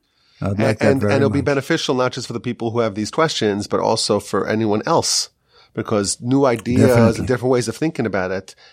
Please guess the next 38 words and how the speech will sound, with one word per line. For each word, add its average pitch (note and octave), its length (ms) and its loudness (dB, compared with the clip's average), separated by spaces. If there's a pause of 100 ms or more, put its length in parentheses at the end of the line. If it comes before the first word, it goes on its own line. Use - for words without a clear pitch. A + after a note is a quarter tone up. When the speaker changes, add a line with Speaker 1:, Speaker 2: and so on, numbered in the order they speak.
Speaker 2:
uh, G#2 120 -4
can A2 200 -6
Speaker 1:
Most A2 180 4
Speaker 2:
help G#2+ 60 -8
kind A#2 120 6
of A2 100 0
br-, - 60 2
Speaker 1:
definitely. F#2 240 0
Speaker 2:
break B2+ 220 0
the B2 60 -4
paradigm. A2+ 600 -2 (480)
Um, A2 320 -2
so - 320 -2 (240)
anyone F3 280 2
who D#3+ 100 0
has C3 200 0
a, G2+ 380 0 (120)
anyone C3 220 0
of A2 60 0
the A2 60 0
listeners G2+ 440 0
that F#2+ 140 -4
has G#2 320 -4
any G#2+ 160 -4
questions A2 480 -2
for - 100 -8
the F#2+ 80 -4
Podfather, C3 560 0 (800)
for - 160 -12
my F#2+ 140 -2
father, D3 440 2
<laughs> C3 40 -12
he C#3 80 0
should D#3+ 120 0
live D3 120 0
and D#3+ 80 -4
be D3 100 2
well. D3+ 460 0